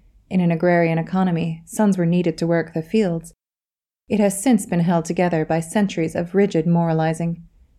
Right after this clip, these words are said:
Mencius observed, "There is no behavior more unfilial than to have no male descendants."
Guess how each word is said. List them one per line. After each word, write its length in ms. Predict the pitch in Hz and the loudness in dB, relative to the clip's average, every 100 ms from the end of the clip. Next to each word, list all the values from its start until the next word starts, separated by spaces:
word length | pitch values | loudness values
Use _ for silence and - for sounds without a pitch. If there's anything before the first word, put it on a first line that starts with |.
| _ | _
Mencius 460 | - 220 214 190 175 | 0 2 2 -2 -2
observed, 560 | 170 165 170 190 - - _ - _ - - | -4 0 0 0 -4 -20 _ -20 _ -16 0
"There 120 | 220 | 4
is 140 | 220 | 6
no 200 | 220 254 | 6 4
behavior 500 | 294 269 254 277 220 | 4 0 0 2 4
more 260 | 196 214 233 | 4 4 4
unfilial 680 | - 226 - 277 214 160 160 | 4 2 2 2 2 2 0
than 180 | 180 185 | -2 -2
to 100 | 190 | -2
have 200 | 190 185 | 0 4
no 400 | 190 208 208 208 | 4 4 2 0
male 320 | 214 196 190 | 0 0 0
descendants." 840 | 190 185 175 185 165 160 - - - | -2 -4 -4 -2 -2 -4 -6 -10 -16